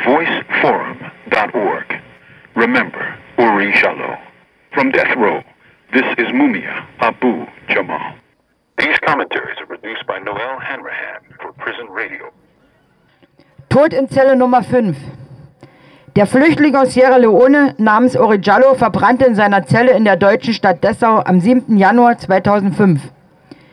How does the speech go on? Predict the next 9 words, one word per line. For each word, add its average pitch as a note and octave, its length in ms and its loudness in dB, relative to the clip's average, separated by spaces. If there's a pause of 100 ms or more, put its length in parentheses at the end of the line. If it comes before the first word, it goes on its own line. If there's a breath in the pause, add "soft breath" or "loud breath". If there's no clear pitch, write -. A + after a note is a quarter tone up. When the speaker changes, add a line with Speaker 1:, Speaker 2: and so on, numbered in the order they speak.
(380 soft breath)
Speaker 2:
Die G#3 80 0
Polizisten C4+ 640 2
der C4 140 4
Station B3+ 480 2
bezeichneten A#3+ 640 2
als, F#3+ 280 -4
es A#3 200 -2
als - 180 0
Selbstmord. F#3 600 2